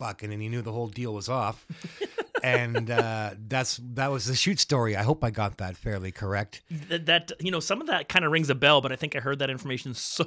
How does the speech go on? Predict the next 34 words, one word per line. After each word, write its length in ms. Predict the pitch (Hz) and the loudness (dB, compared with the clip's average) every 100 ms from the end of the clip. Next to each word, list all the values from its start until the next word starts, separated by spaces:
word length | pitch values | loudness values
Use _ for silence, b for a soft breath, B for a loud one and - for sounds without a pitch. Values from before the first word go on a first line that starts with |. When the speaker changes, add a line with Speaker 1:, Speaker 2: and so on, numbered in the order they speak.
| 220 170 | 6 8
Speaker 2:
long 280 | 175 147 | 6 4
ago 340 | 170 135 123 117 | 4 4 2 0
that 160 | 123 | -6
it's 140 | 127 135 | -4 -2
like, 160 | 120 | -4
I'm 160 | 131 131 | -4 -4
not 260 | 135 127 - | -4 -4 -4
sure. 300 | 123 120 120 | -2 0 4
Speaker 1:
I 80 | 165 | 6
don't 120 | 160 | 8
know 100 | 156 | 6
if 100 | 147 | 6
it 40 | |
Speaker 2:
But 60 | 135 | 6
Speaker 1:
matches 300 | 135 139 165 | 6 6 8
Speaker 2:
I 20 | |
think, 120 | 135 143 | 8 8
Speaker 1:
up. 80 | 143 | 6
Speaker 2:
I 20 | |
think 200 | 240 226 | 4 2
the 100 | 208 | 2
idea 240 | 175 165 | 4 6
of 80 | 170 | 6
what 80 | 135 | 4
you're 80 | 139 | -2
talking 440 | - 120 151 202 | 0 2 0 2
about, 200 | 160 123 - | 4 4 2
<laughs> 20 | |
I 20 | |
just 160 | 135 - | 0 4
saw 140 | 185 | 4
something 300 | 175 196 160 | 6 2 0
today 260 | 135 143 151 | 2 6 6
online, 520 | 160 131 131 123 | 6 4 2 2